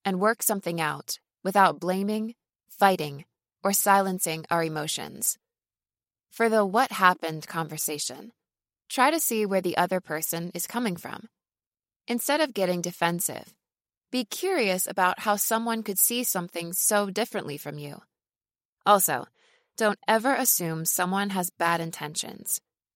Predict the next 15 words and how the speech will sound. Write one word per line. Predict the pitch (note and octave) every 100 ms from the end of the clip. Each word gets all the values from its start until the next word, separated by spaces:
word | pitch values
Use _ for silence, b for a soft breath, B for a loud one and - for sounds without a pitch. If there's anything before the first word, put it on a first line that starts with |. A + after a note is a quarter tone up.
| -
Instead, | G3 - G3+ G#3+ B3 _ _ _ _ _ _ -
just | C#4+ -
focus | D4 C#4+ D#4+ -
on | C4+
what | F#3+ F#3+
their | G3+ -
actions | F3 F3+ - D3+ D3+
say. | - D3 E3 - _ _ _ _ _ _ _ _ _
Lastly, | - G#3+ G#3 - D3+ D3+ - _ _ _ _
instead | A#3 A#3 C4+ D4
of | -
playing | - G3 F#3 F#3
the | F3
blame | F3+ F3 F3+ F3
game, | D#3 D3 C#3+